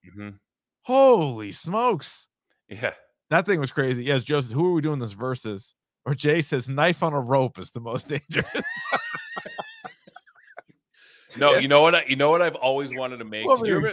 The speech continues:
Speaker 1: ever, the game sucked, but it had one of the coolest, do you know what a Thunderball is?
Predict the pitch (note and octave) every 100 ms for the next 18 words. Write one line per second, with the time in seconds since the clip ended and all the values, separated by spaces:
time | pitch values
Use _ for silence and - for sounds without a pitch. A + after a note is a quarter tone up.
0 | - - D3+ _ _ _ _ _ _ B2+
1 | A#2+ C#3 D#3 E3 - - A#2+ - - A#2
2 | A#2 B2+ A#2+ C3 A#2 G#2+ - B2+ B2+ B2
3 | D#3 - - B2+ C#3 C#3 D3+ D3 D3 D#3+
4 | -